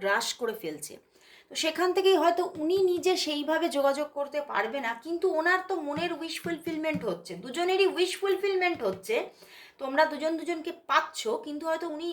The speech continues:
অ্যাকশন নিচ্ছেন না সেইভাবে। কিন্তু Knight of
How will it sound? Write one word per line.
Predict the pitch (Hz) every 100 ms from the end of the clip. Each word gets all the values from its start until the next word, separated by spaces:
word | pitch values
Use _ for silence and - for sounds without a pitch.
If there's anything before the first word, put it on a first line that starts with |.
| -
অ্যাকশন | - - - 370 349
নিচ্ছেন | 302 - - 320 247
না | 202
সেইভাবে। | 208 185 185 165 226 - - - - _ -
কিন্তু | 320 349 392 302
Knight | 240 262 349
of | 320